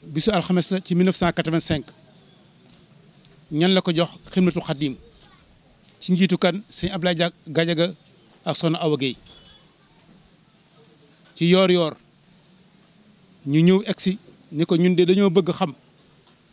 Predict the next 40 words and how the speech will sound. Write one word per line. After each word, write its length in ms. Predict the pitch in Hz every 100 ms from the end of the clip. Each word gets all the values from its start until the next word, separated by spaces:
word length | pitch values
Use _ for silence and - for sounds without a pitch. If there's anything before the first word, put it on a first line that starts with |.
| _ _ -
sëriñ 260 | - 202
bi 80 | 180
bis 160 | 156 151
bi 140 | 165
nga 100 | 196
gane 200 | 196 196
àdduna 320 | 180 170 170 165
ñu 140 | 165
màggal 280 | 160 147 151
ko. 100 | - - - - _ _ _ _ - - _ _ - - _ - _
Sëriñ 220 | - 180
bi 60 | 180
ne 40 | 190 190
leen 80 |
loolu 180 | 185 196
de 60 | 196
baax 200 | 196 156
na 80 | 175
lool 280 | 160 190 180 - - - - - - - - - - - - - _
waaye 200 | 143 160 175
am 100 | 180
na 60 |
lu 60 | 190
ma 100 | 185
ko 100 | 185
gënal 220 | 180 175
de. 120 | 160 - _ _ _ _ _ _ _ _ _ _ _ _ _ _ _ - - - - - - -
Bis 120 | 175
bi 100 | 165
nga 80 | 208
xam 180 | 202 214
ni 140 | 165 - _ _ - -
ci 100 | 190
laa 100 | 185
njëkk 200 | 202 220
a 40 |
julee 180 | 170 185
ci 60 | -
jàkka 220 | 190 -
ji 120 | 135